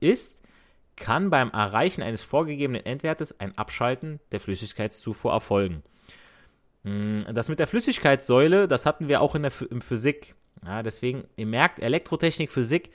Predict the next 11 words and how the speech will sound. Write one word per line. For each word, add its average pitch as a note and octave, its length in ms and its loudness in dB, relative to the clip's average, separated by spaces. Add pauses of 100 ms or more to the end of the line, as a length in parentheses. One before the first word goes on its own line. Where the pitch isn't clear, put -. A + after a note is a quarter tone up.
(280)
ihr A#2 140 2
solltet D3+ 360 2
da B2+ 100 4
wirklich D#3+ 300 -2
aufpassen. G#2+ 480 0
Also A2 200 -4
wenn C3 120 -2
ihr C3+ 260 0 (320)
da A#2+ 180 4
Interesse C3+ 540 2
habt - 260 2